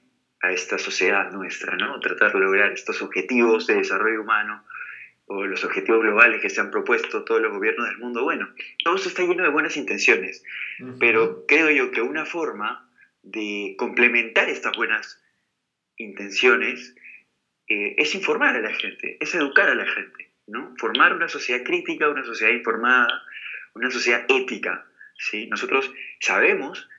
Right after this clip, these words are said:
Speaker 1: que, eh, los avances de la ciencia y la tecnología,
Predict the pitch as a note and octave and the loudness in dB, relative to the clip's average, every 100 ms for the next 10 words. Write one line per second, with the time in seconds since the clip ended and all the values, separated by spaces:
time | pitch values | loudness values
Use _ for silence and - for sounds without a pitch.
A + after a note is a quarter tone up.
0 | _ - C3 B2+ B2+ A2 G#2 G2 G#2 G2 | _ -2 -2 -2 -8 -10 -8 -6 -6 -2
1 | G#2 B2+ C#3+ C#3+ C#3+ - - _ _ _ | 2 2 2 -2 -4 -6 -20 _ _ _
2 | G2+ F#2+ B2+ B2+ C3+ B2 A2 G#2 - C3+ | -2 0 0 0 0 0 -2 -4 -4 2
3 | A#2+ A#2+ - | 2 2 -2